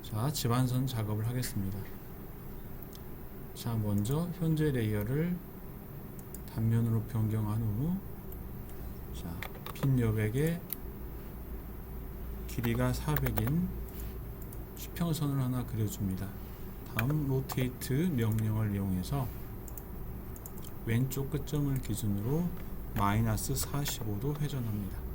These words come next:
자, 이젠 미러 명령을 이용해서, 이용해서 오른쪽으로 다음과 같이 대칭 복사해서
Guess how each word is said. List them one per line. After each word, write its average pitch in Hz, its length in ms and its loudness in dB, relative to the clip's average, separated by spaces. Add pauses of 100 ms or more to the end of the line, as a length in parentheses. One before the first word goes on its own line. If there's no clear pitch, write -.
(1900)
자, - 100 -8 (160)
이젠 135 460 4
미러 117 260 4
명령을 110 600 4
이용해서, 101 480 2 (340)
이용해서 110 680 2 (120)
오른쪽으로 113 760 4 (140)
다음과 104 300 0 (100)
같이 156 420 0 (360)
대칭 113 500 2
복사해서 98 760 -2